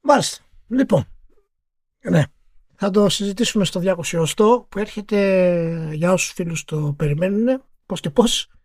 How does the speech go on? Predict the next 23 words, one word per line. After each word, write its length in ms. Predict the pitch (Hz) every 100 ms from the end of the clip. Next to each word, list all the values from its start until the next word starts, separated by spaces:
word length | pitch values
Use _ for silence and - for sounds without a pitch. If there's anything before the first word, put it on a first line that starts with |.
| _ _ _ -
Ε, 220 | 185 180
θα 140 | - 185
είναι 80 |
κάπως 220 | 196 202 175
διαφορετικό 480 | 175 160 160 208
από 140 | 185 165
το 80 | 147
format 100 | 151 147 143
που 60 |
κάνουμε 220 | - 143 139
μέχρι 220 | 127 -
τώρα. 340 | 175 214 277 _ _
Και 100 | 185
αν 60 |
θέλετε 240 | 170 196 170
να 60 |
μάθετε 180 | 175 170
περισσότερα 480 | - 147 190 220 220
για 340 | 190 170 160 151
μένα 200 | 165 165
και 100 | 143
το 140 | 143
Μάνο, 300 | 139 165 233